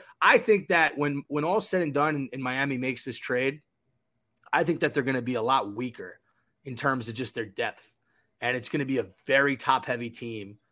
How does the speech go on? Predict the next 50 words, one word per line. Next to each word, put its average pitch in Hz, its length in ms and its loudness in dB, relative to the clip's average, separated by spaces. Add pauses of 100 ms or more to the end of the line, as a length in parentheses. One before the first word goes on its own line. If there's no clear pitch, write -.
(180)
with 123 180 -6
Jimmy, 117 560 -6 (300)
Bam, 113 500 -6 (120)
and 104 180 -14
Dame. 98 180 -10 (400)
Because 123 300 -2
the 143 80 6
way 160 240 6
that, 156 360 0
you 147 100 0
know, 139 100 2
the 131 100 0
rest 143 240 0
of 143 60 -4
the 135 60 0
league 143 200 0
is 117 100 -4
playing 180 340 2
this, 127 300 -4 (280)
they 226 160 10
know 226 200 8
that 156 140 4
Portland 139 360 2
has 147 180 4
to 143 80 -6
make 123 220 -2
a - 20 -10
deal. 127 280 -2 (800)
But - 140 -10
they 220 160 10
don't 240 120 4
have 117 180 0
to 127 80 -12
make 104 200 -8
a 98 40 -16
deal, 107 360 -8 (140)
right? 190 240 0
Miami 233 340 4
just 170 140 -4
went 190 120 -2
to 170 60 -8
the 202 60 -2
championship. 294 540 -4
Technically, 233 420 0
they 220 120 8
don't 330 160 0
have 202 160 0
to 196 80 -12
do 220 100 -2
shit. - 340 0